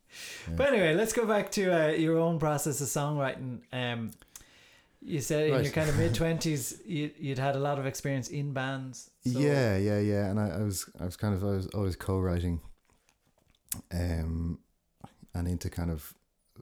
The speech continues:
Speaker 1: rock and, and, uh, kind of sixties pop and rock and stuff like that. And then I kinda had this eureka moment when I heard Marvin Gaye. My, my older brother Tim had a Marvin Gaye record, and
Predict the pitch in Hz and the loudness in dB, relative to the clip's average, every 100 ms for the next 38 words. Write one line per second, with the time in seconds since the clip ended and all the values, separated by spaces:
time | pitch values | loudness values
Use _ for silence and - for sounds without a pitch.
0 | - - 90 87 - 85 80 78 - 80 | -14 -6 -4 -4 -4 -4 -4 -4 -6 -6
1 | 78 - _ _ _ _ _ _ _ _ | -6 -8 _ _ _ _ _ _ _ _
2 | - 82 80 78 78 87 - 92 - 85 | -12 -8 -4 -4 -6 -6 -4 -4 -4 -8
3 | - 87 85 82 80 87 - 98 107 110 | -6 -6 -6 -6 -6 -6 -8 -8 -6 -4
4 | 107 117 - _ _ _ _ _ - 90 | -4 -4 -8 _ _ _ _ _ -8 -4
5 | 87 87 87 85 82 - 78 - 85 80 | -2 0 -2 -2 -6 -8 -10 -8 -6 -6
6 | 76 82 - - - 85 82 85 85 80 | -6 -6 -6 -8 -10 -6 -2 -2 -2 -2
7 | 80 78 76 78 78 80 73 - - _ | -2 -4 -4 -6 -4 -6 -8 -14 -20 _
8 | - - - - 90 92 87 87 98 120 | -20 -20 -20 -14 -8 -4 -4 -4 -2 -4
9 | 101 101 92 92 92 98 95 87 87 - | -6 -6 -4 -4 -4 -4 -4 -4 -4 -4
10 | 95 90 87 82 80 82 87 85 87 90 | -4 -2 -2 -4 -4 -2 -2 -2 -2 0
11 | 87 - 87 - _ _ _ _ _ _ | -2 -2 -6 -6 _ _ _ _ _ _
12 | _ _ _ _ - _ _ _ _ - | _ _ _ _ -20 _ _ _ _ -12
13 | 76 76 76 76 73 | -6 -4 -4 -4 -6